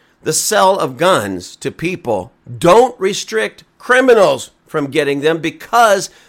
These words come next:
they're criminals, they don't follow the law. I don't know why this is so difficult for people to understand.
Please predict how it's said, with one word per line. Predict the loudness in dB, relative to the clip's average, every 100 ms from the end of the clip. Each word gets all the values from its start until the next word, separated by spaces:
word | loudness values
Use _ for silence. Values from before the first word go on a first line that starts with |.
| _
they're | -4 -4
criminals, | -4 0 2 4 4 2 2
they | -2 0
don't | 2 4 4 2 -12 _
follow | -20 -10 -2 0 2 0 -2 -4
the | -4
law. | 0 0 2 -2 -6 _ -4
I | 0
don't | 2
know | 4
why | 2 2 -2
this | -2 -6
is | -6
so | -6
difficult | -2 -4 -4 -6 -6
for |
people | -8 -10 -8
to | -4
understand. | -4 -6 -8 -8 -8 -8 -10